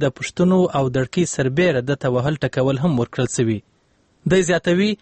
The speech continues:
«په ورستي ځل یې زما پر نوکانو میخونه وټک وهل، زما پر ملا یې چوکۍ کښېښوده او پر کښېنستل، او بیا یې دوې ورځې په داسې کمره کې واچولم چې یوازې درېدلی سوای. کله چې دوی زه د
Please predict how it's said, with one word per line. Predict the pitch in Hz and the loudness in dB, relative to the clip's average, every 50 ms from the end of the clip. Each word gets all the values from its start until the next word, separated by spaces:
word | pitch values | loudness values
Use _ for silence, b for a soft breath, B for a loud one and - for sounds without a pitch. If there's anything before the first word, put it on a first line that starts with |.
| b b b b b | b b b b b
«په | - 180 175 | -2 0 2
ورستي | 175 170 170 - - - 214 | 2 0 -2 -2 -2 -2 -2
ځل | 175 175 202 202 | 0 0 0 2
یې | 196 190 165 | 2 2 2
زما | 165 180 185 180 - | 2 0 0 0 -2
پر | 165 165 160 | -2 0 0
نوکانو | 156 - - 180 180 180 180 170 - - 160 147 151 | -2 0 0 0 2 2 0 0 -2 -4 -2 0 0
میخونه | 156 - - - 208 180 139 | 0 0 0 0 2 2 2
وټک | 127 131 - - 127 - - | 2 0 -2 -4 -6 -4 -4
وهل، | 127 110 120 117 110 107 - _ _ - | -4 -4 -2 -4 -6 -8 -12 _ _ -4
زما | - 156 151 151 | -2 0 0 0
پر | 139 - - | 0 0 0
ملا | 151 147 151 147 | 0 2 2 2
یې | 151 135 - | 0 -2 -2
چوکۍ | - 131 - - 147 123 - | -2 -4 -2 -2 -4 -4 -4
کښېښوده | - - 175 185 180 - 208 202 185 208 208 202 B B B B B B - | -2 0 0 0 2 2 0 0 2 2 0 0 B B B B B B -2
او | 156 156 | -2 0
پر | - 190 - | -2 -4 -2
کښېنستل، | - - 202 170 135 123 - - 139 131 135 - | 0 0 0 0 -2 -4 -2 -2 -2 -2 -2 -2
او | 139 139 135 | -2 0 0
بیا | 165 170 170 | 2 2 2
یې | 170 165 139 123 | 2 0 -2 -4
دوې | 131 147 170 175 170 | -2 0 2 2 2
ورځې | 165 180 190 175 190 202 - | 2 2 0 0 -2 -2 -2
په | - 156 156 | -2 0 0
داسې | 170 175 - - - | 0 0 -2 -4 -4
کمره | 156 139 147 156 | -4 -2 -2 -2
کې | 147 - - 135 | -2 -2 -2 0
واچولم | 147 170 180 - - 196 196 196 208 208 202 196 B B B B B B - | 0 0 0 0 2 2 2 4 2 2 0 -2 B B B B B B -4
چې | - - 156 | 0 0 2
یوازې | 147 151 165 165 170 143 - 165 - - - 143 131 | 2 2 2 2 0 0 -2 -4 -4 -4 -6 -4 0
درېدلی | 156 151 160 151 180 170 135 113 - - | 0 0 2 0 0 0 0 -2 -4 -6
سوای. | - 120 107 - - _ _ B B B B B B B - | -8 -8 -8 -8 -14 _ _ B B B B B B B 0
کله | 185 180 170 | 0 0 0
چې | - - 160 147 | 0 -2 -2 0
دوی | 175 175 | 0 2
زه | 156 170 | 0 0
د | 156 165 | 0 0